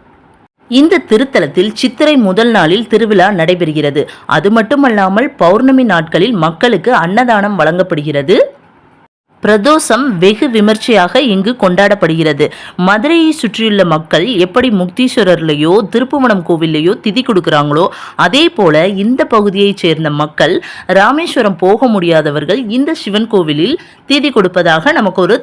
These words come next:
தகவல் தெரிய வந்தது. இப்ப நீங்க பார்த்துட்டு இருக்கீங்க இல்லையா, இந்த கோவிலுக்கு ரெண்டு என்ட்ரன்ஸ் இருக்குங்க. எந்த பக்கம் போனாலுமே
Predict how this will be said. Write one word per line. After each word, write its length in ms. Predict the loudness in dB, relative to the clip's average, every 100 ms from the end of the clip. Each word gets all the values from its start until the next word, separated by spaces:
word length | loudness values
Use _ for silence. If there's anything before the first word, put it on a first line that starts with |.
| 0
தகவல் 380 | 0 0 0 -2
தெரிய 200 | 0 0 -2
வந்தது. 280 | -2 -2 -4 -8 -20 -16 -8
இப்ப 120 | 0 2
நீங்க 160 | 2 0 -2
பார்த்துட்டு 300 | -2 -4 -6
இருக்கீங்க 280 | -6 -6 -4
இல்லையா, 240 | 0 0 0 -2
இந்த 140 | -2 0 -2
கோவிலுக்கு 360 | -2 -2 -2 -2
ரெண்டு 220 | 0 0 0
என்ட்ரன்ஸ் 340 | -2 -4 -6 -6
இருக்குங்க. 300 | -4 -4 -4 -4 -10 -16 -8 -6
எந்த 160 | -4 -2
பக்கம் 260 | 0 -2 0
போனாலுமே 460 | 0 0 -2 -2